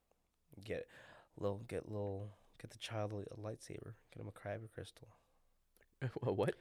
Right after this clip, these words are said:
Speaker 1: I, I said a kyber crystal?
Speaker 2: A Krabby crystal.
Speaker 1: Like, a, but a kyber crystal.
Speaker 2: I wanna go to Mandalore. I really wanna see Mandalore.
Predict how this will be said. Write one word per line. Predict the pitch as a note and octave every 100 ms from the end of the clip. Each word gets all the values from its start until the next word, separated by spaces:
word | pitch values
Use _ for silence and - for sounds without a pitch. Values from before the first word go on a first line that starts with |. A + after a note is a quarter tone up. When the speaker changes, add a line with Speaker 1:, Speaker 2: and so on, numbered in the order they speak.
| - -
Speaker 1:
I, | F#2+
I | G2
said | - C3+
a |
kyber | - - F#2 A2 C#3
crystal? | - C#3 - - D3
Speaker 2:
A |
Krabby | - A#2 G#2
crystal. | - E2 - - - -
Speaker 1:
Like, | F#2 -
a, | F#2
but | F#2 F2 -
a | -
kyber | - G#2+ G2 F2+
crystal. | F2 - - - - - - - -
Speaker 2:
I | G#2+
wanna | C3+ F#3 E3
go | C#3+
to | A#2+
Mandalore. | G2 F#2+ F#2 C#2+ G#1+ - - - - _ - -
I | G2+
really | B2 D3+
wanna | D3 C3
see | - A#2
Mandalore. | G2+ F#2 D#2+ D2+